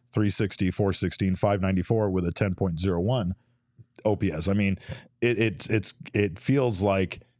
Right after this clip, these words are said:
you know, that it feels like he's on the verge of breaking through and having some of that success at a,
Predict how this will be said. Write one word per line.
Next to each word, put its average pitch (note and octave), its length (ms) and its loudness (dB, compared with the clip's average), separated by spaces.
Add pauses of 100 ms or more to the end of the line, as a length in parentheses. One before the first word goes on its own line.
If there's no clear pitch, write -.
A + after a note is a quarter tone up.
(100)
you G#2+ 100 2
know, F#2+ 160 2
that F2 380 -2 (440)
it A#2+ 200 0
feels - 800 -2
like F#2+ 200 2
he's G2+ 160 0
on F2+ 140 2
the F#2 60 2
verge E2+ 400 0
of G2+ 160 0
breaking F2+ 360 0
through F#2 200 0
and F2 100 0
having F#2 240 0
some F#2 160 0
of F2+ 60 0
that F2 140 0
success - 380 -4
at F2+ 80 0
a, F2 80 0